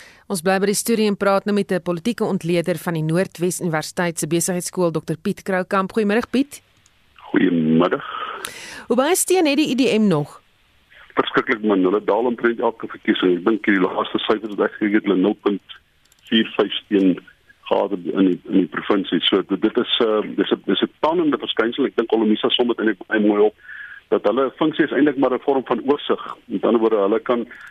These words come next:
Speaker 2: wys op korrupsie, hulle kan wys op swak bestuur. En hoekom hy 'n belangrike faktor in daai verband is, is hy het natuurlik 'n lang geskiedenis van verhoudings met mense binne die A N C.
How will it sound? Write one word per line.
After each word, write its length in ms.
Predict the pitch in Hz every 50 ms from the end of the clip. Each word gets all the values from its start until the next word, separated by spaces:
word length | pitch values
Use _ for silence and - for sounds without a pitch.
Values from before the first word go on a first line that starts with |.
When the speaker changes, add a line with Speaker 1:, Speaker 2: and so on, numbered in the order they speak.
| - -
Speaker 2:
wys 260 | - 98 104 110 -
op 140 | 113 - -
korrupsie, 600 | - 107 95 104 - - - - 117 110 110 107
hulle 160 | 98 87 90
kan 140 | - - 90
wys 200 | 87 98 101 -
op 60 | 110
swak 280 | - - 123 113 - -
bestuur. 380 | - 95 - - - 123 131 - - - - - - - -
En 100 | - 110
hoekom 260 | 107 - - 233 202
hy 120 | 156 151 170
'n 80 | 160
belangrike 600 | 139 120 104 107 127 156 156 151 - - 143 127 - - -
faktor 340 | - 156 - _ - 127 104
in 80 | 101
daai 220 | 90 87 98 135 -
verband 380 | - 127 107 95 92 90 87
is, 120 | 104 - -
is 180 | 95 107 101 -
hy 60 | 110
het 140 | 107 117 -
natuurlik 540 | - 123 - - 131 131 135 135 131 - -
'n 160 | 131 120 117
lang 160 | 120 123 123 -
geskiedenis 560 | - 127 - - 147 143 135 139 135 - -
van 140 | - 135 120
verhoudings 460 | - 123 107 92 104 110 123 123 -
met 160 | - 113 - -
mense 260 | 107 107 104 - 113
binne 180 | 110 107 110
die 120 | 107 101 85
A 80 | 101
N 120 | 107 107 101
C. 280 | - - 185 143 95